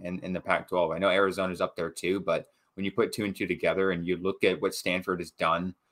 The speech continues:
um, this season, just they're outscoring teams by seventeen points a game. I mean, that's just crazy. They're number two in scoring. Um, you know, they're the number one team in field goal percentage offensively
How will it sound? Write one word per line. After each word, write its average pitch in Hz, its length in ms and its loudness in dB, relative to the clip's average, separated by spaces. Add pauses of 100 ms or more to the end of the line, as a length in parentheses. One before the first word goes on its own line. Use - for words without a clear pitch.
(260)
um, 80 360 0
this 90 220 -2
season, 104 400 -4
just 95 260 0 (220)
they're 110 120 8
outscoring 120 440 8
teams 107 240 -4
by 92 120 0
seventeen 95 440 0
points 90 240 -4
a 90 40 -12
game. 82 280 -10 (160)
I 98 60 -2
mean, 85 340 -2
that's 95 240 0
just - 260 -6 (200)
crazy. 90 560 2
They're 95 120 0
number 104 200 4
two 104 240 0
in 92 100 0
scoring. 87 560 0 (320)
Um, 80 520 0
you 95 100 -4
know, 87 140 4
they're 92 160 0
the 90 120 0
number 101 240 2
one 101 200 2
team 98 180 -4
in 85 80 -6
field 104 220 2
goal 101 100 4
percentage 95 480 -2
offensively 92 680 0